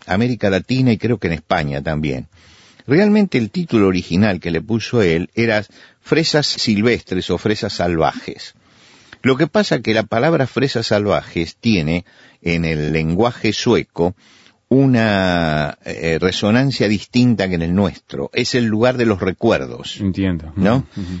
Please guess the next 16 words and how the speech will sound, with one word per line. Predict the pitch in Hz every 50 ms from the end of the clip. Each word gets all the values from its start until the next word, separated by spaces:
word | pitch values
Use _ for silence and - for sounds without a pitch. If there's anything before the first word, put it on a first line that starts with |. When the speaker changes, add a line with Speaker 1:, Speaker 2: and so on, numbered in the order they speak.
| 92
Speaker 1:
Entonces, | - 98 104 110 - 127 135 123 - 131 123 - - - _ _ _ _ _ _ _ -
este | 190 202 - - 202 190
hombre | 160 120 101 90 87 95 98 110 131 127 - _ _ _ _
cuenta | - 147 170 175 175 160
la | 160
historia, | 151 139 - - 147 123 98 92 90 87 87 87 85 -
la | - 87
película, | 85 101 98 98 107 90 - - 85 82 82
de | 95 117
un | 139 147
hombre | 127 98 90 87 85 87 92 107 120 - _ _ _ - _ _ _ _ _
que | - - 123 117 123 131 - _ _ _ _ _ _ _ _ _ _ _
le | - 113 107 110
van | 117 151 185 196
a | 185 156
dar | 160 165 180 180 185 -